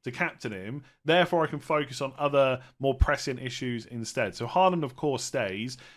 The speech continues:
Nicholas Jackson is potentially one of those more pressing issues. I think anyone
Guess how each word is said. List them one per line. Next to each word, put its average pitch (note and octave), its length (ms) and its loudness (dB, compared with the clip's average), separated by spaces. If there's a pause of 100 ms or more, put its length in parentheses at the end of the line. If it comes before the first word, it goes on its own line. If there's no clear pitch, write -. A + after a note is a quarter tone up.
(120)
Nicholas A3+ 400 4
Jackson F3 380 0
is D#3 420 0 (240)
potentially G3+ 500 -2
one C3+ 160 0
of C3 60 -2
those B2 220 0
more B2 180 -4
pressing A#2+ 420 -4
issues. A2 540 -6 (260)
I D#3 80 0
think F3+ 260 0
anyone G3 640 2